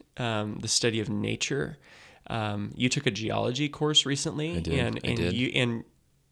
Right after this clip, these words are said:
Speaker 1: what, and you were telling me how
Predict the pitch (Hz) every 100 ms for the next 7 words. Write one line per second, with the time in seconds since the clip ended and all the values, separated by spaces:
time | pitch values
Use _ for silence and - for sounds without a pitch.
0 | - 127 123 139 - 123 110 110 113 147
1 | 131 - 139 151 110 110 - - - -
2 | _ - - 131 120 120 120